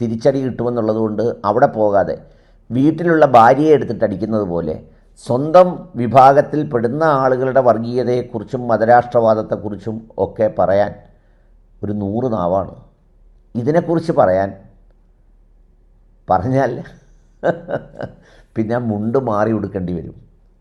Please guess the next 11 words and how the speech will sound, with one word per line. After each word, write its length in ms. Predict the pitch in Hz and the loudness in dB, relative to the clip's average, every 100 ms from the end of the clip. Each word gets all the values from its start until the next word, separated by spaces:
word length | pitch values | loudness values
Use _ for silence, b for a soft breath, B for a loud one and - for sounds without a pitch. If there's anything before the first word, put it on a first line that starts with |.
| - 71 | -8 0
ഭയന്ന് 480 | 98 110 120 135 98 - b b b b b _ 92 | 2 2 -2 -4 -6 -10 b b b b b _ -6
ഒന്നും 240 | 104 123 123 | -2 -2 -2
രണ്ടും 200 | 101 98 98 | -2 -2 -4
ഒക്കെ 140 | - - | -4 -8
സംഭവിക്കും. 480 | 76 80 78 76 - _ _ _ _ - | -10 -10 -12 -14 -20 _ _ _ _ -14
അത്തരത്തിലുള്ള 540 | 92 127 117 131 117 110 - b b b b _ 101 | -4 -4 -2 -2 0 -2 -4 b b b b _ -6
ഒരു 160 | 107 110 - - _ - | -4 -6 -10 -20 _ -8
കൂലിക്കാരൻ 600 | 107 117 117 123 117 120 98 | -4 -4 2 4 4 2 -4
മാത്രമാണ് 440 | 92 104 98 73 73 | -4 -2 -2 -2 -10
പുള്ളി. 240 | - 85 - _ _ _ _ _ - | -14 -18 -20 _ _ _ _ _ -8
പുള്ളിയെ 400 | 101 113 135 | -2 0 4